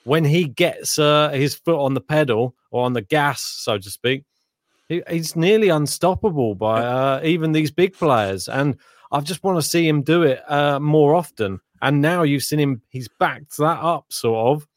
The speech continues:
by just, uh, taking, uh, this Monte Carlo title. Granted, people are gonna say, "Was this the, uh, the hardest, uh, route to the final?" No, you can only beat what's put in front of you.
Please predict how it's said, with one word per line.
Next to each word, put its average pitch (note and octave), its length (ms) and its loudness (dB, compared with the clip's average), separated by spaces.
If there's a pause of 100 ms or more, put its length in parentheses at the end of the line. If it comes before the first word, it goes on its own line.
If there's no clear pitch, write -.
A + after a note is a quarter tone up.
(480)
by D#3+ 160 2
just, D3+ 320 -2
uh, D#3 220 4
taking, D#3+ 560 -2
uh, D#3 140 0
this D#3 220 -6
Monte D#3+ 300 -2
Carlo F3 320 2
title. G#2 320 -4 (160)
Granted, F#3 760 2
people F3 360 -2
are E3+ 60 0
gonna E3+ 220 -4
say, D3+ 580 -2 (380)
"Was C#3+ 240 2
this D3+ 240 0
the, D3 260 6
uh, C#3+ 240 4
the C#3 120 -4
hardest, C#3 680 -2
uh, C3+ 240 0 (140)
route D3 260 -2
to - 100 -10
the B2+ 100 -4
final?" D3+ 580 0 (200)
No, E3 360 -2 (260)
you C3+ 140 -4
can D#3 140 -2
only D#3+ 180 0
beat D3 320 -4
what's B2 180 -6
put C3+ 200 -2
in B2 100 -4
front D3 280 -2
of G2+ 100 -12
you. G2+ 200 -4